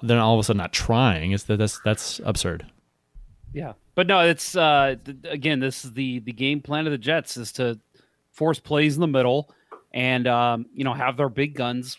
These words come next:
Speaker 2: where they need to be. I mean, again, we're, we talked about it last week that the big guys are scoring for the Jets at this point. Um, not obviously Adam Lowry is a fourth line guy, but they've got an excellent fourth line there in Winnipeg. Um,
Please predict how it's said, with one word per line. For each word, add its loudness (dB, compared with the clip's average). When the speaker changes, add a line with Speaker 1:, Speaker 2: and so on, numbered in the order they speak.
Speaker 2:
where -8
they -4
need -8
to -10
be. -6
I -10
mean, -4
again, 0
we're, -4
we -8
talked -2
about 0
it -2
last 0
week -4
that -2
the 0
big 2
guys 4
are -2
scoring 2
for -8
the -6
Jets -2
at -20
this -12
point. -8
Um, -2
not 0
obviously -4
Adam 0
Lowry 2
is -4
a -10
fourth -2
line -4
guy, 4
but -8
they've -4
got -2
an -10
excellent -4
fourth -6
line -4
there -6
in -10
Winnipeg. -8
Um, 2